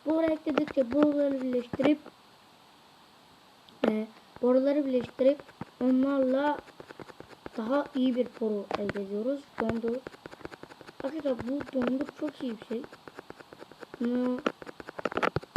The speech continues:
ablam oynuyordu. Çok güzel. Ne kadar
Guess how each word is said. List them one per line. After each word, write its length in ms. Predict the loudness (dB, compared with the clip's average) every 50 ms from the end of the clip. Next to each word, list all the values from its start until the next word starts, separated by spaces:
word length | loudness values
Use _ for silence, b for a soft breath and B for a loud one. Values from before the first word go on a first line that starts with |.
| -8 -8 -14 -6 -2
ablam 400 | 0 0 2 4 4 6 6 4
oynuyordu. 640 | 2 2 2 4 4 4 4 2 0 -2 -2 -2 -2 -6 -8 -8 -12 -12 -12 -12 -18 -18 -8 -6 -6 -6 -6 -10 -20 -20 -20 -20 -20 -20 -20 -20 -20 -16 -14 -12 -12 -12 -14 -16 -20 -20 -20 -20 -20 -20 -20 -20 -20 -20 -20 -18 -8 -8 -8 -6 -6 -8 -8 -8 -14 -14 -18 -18 -18 -18 -18 -18 -18 -16 -6 -2
Çok 180 | -2 -2 -2 -4
güzel. 340 | -2 0 2 2 2 0 -2 -4 -10 -20 -18 -18 -18 -18 -18 -20 -20 -18 -6 -2
Ne 80 | -2 -2
kadar 280 | 2 2 2 2 2